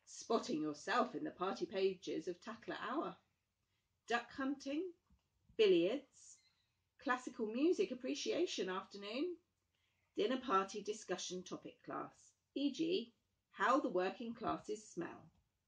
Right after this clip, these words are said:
However, the main reason why Joe hated going to Saint Cuthbert's wasn't the silly subjects. It was the fact that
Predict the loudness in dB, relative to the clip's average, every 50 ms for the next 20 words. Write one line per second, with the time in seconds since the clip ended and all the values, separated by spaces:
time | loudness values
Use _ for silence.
0 | _ _ _ _ _ _ _ _ _ _ _ _ _ _ _ _ -8 0 4 6
1 | 6 8 6 4 2 -2 -12 -20 -20 _ _ _ _ _ _ _ _ _ _ _
2 | _ _ -4 -4 -2 0 0 0 2 4 4 4 4 2 2 0 0 -2 -4 -4
3 | -4 -2 -2 -2 -2 -4 -4 -2 0 2 4 4 4 4 2 2 2 2 2 2
4 | 2 -2 -6 -4 -2 0 2 0 0 -2 -4 -12 -12 -10 -10 -10 -8 -8 -10 -10
5 | -10 -10 _ -6 -6 -6 -6 -8 _ -20 -20 _ _ _ _ _ 2 4 6 6
6 | 6 4 -2 -4 -4 -6 -6 -2 -2 -2 0 -2 -2 -2 -2 -4 -4 -4 -10 -12
7 | -12 -14 _ -20 -20 -20 -20 -20 _ _ _ _ _ _ _ -4 0 2 2 2
8 | 2 2 -2 -2 -2 -2 -2 -2 -2 -4 -8 -8 -8 -8